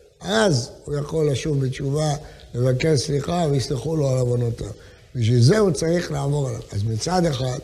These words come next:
זה סיכון גדול כשעוברים לפני המלך. המלך רואה את האדם עם כל עוונותיו, יצר מחשבות לבבו, הוא רואה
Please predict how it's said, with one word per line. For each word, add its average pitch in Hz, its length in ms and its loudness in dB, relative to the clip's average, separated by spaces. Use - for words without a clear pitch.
זה 139 100 -2
סיכון 202 480 0
גדול 208 520 2
כשעוברים 160 460 2
לפני 143 220 -2
המלך. 127 460 -2
המלך 147 400 2
רואה 156 400 2
את 143 120 -4
האדם 151 460 2
עם 147 160 0
כל 175 300 0
עוונותיו, 160 760 0
יצר 147 380 -2
מחשבות 143 640 0
לבבו, 151 500 0
הוא 139 160 2
רואה 165 280 4